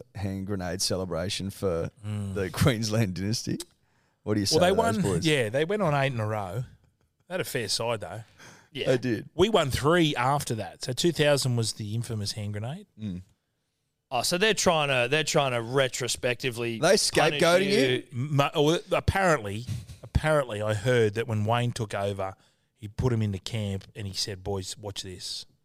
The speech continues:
Speaker 2: Look at this fucking idiot."
Speaker 3: Uh. <laughs>
Speaker 2: It's fair enough. <laughs> But we did put fifty on him. It was part of the footy show.
Speaker 3: Yeah.
Speaker 2: It was all that, uh, try celebration.
Speaker 3: Shit.
Speaker 2: We were
Speaker 3: Yeah, yeah, yeah.
Speaker 2: entertaining.
Speaker 3: Yeah.
Speaker 2: It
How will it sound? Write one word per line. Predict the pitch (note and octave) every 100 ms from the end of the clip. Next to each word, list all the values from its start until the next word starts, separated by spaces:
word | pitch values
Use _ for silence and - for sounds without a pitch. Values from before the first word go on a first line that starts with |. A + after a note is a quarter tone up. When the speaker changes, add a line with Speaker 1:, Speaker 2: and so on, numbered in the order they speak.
| _ _ _ _ -
Speaker 2:
Look | G2+
at |
this | F#2
fucking | - F#2 F#2
idiot." | F2+ E2+ -
Speaker 3:
Uh. | G#2 G2+ - D#5 - B4+
<laughs> | - - - - F#3+
Speaker 2:
It's | D#3+
fair | E3+ G2+
enough. | F#2+ G2 D#3+ - - - - -
<laughs> | -
But | G#3
we | A#3
did | A#3+
put | F#3 -
fifty | D#3+ D3+ E3
on | D#3+ D#3+
him. | E3+ E3 _ -
It |
was | C3 A#2
part | D#3+ D#3+
of |
the | A#2+
footy | - C#3 C3+
show. | - C3 C3 B2+
Speaker 3:
Yeah. | B2+ A2 F#2+ -
Speaker 2:
It | B2+
was | B2
all | C3 B2+
that, | A#2 G#2+ - _
uh, | F#2+ F#2+ F#2 F#2 E2+
try | - B2 B2
celebration. | - B2 A#2 A2+ A#2 - A#2 A2 A2 - _ _ _ _ _ -
Speaker 3:
Shit. | - - G#3+
Speaker 2:
We |
were | F3+
Speaker 3:
Yeah, | G2+
yeah, |
yeah. | G2
Speaker 2:
entertaining. | F#2+ C#3 D#3+ G3+ G3+ C#3
Speaker 3:
Yeah. | A#2+ E3
Speaker 2:
It | A2